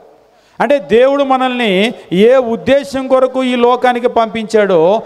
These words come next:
నువ్వు ఆ గురిని తప్పిపోవటమే పాపం. అసలు ఆ గురి ఏమిటో ఈరోజు చాలామందికి తెలియదు, వారి జీవితం ఎటు వెళ్తుందో తెలియదు.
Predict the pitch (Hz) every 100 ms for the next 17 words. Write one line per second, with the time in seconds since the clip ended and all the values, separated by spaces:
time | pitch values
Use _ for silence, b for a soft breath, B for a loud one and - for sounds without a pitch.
0 | B 185 247 262 262 165 170 240 262 277
1 | 214 202 254 269 269 269 269 277 277 277
2 | 277 269 254 294 - - - - _ _
3 | _ _ _ _ _ _ _ _ _ _
4 | - 165 233 269 208 240 294 294 294 294
5 | 285 285 285 277 240 254 285 294 294 285
6 | 285 302 285 147 - - - _ _ -
7 | 254 196 170 262 285 285 277 285 285 294
8 | 285 285 285 285 180 135